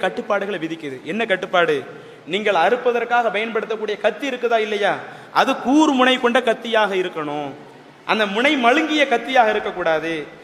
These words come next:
ஏன்னா முனை மழுங்கிய கத்தியை வச்சு ஒரு உயிரினத்தை அறுக்கிறோம்னு வைங்க, அப்ப என்ன ஆயிடும்? அந்த உயிரினத்தை அறுக்கும் பொழுது அந்த உயிரினத்திற்கு நிறைய தொல்லை கொடுக்கிற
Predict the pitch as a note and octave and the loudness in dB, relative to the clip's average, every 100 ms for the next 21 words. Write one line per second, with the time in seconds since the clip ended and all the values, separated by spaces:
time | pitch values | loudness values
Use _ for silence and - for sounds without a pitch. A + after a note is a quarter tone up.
0 | - D#3+ A#3 B3+ G3+ C#4 D4+ A#3 C#4+ D4 | -4 2 4 4 4 4 4 4 4 4
1 | D4 B3+ B3 C4+ C4 C4+ D4 C#4 B3 C4 | 4 4 2 2 2 2 0 -2 -2 -2
2 | C4+ C4+ A3+ A#3+ B3+ C4 C#4 A#3+ A#3 G#3 | -2 2 4 4 4 2 2 0 0 0
3 | D#3 - - G#3+ A#3+ A#3 C#4+ C#4 B3 B3 | 0 -6 -2 0 4 4 4 4 2 2
4 | A3+ G#3+ A3+ A#3+ - - - G3 A3 G3+ | 2 2 0 -4 -10 -18 -2 0 2 2
5 | C4+ C#4 C4+ C4+ G3+ A#3+ C4 A#3+ G#3+ F#3+ | 4 4 4 2 2 2 0 0 0 4
6 | B3 D#4 - - - A3 B3 A3 C4 D#4 | 2 2 -6 -12 -2 0 2 0 0 2
7 | D4+ D4 C#4+ C#4+ D4+ C4 C#4+ C#4+ D4 C#4+ | 2 0 -2 -4 0 2 2 0 2 2
8 | E4 D#4+ C#4 C4+ | 4 2 0 2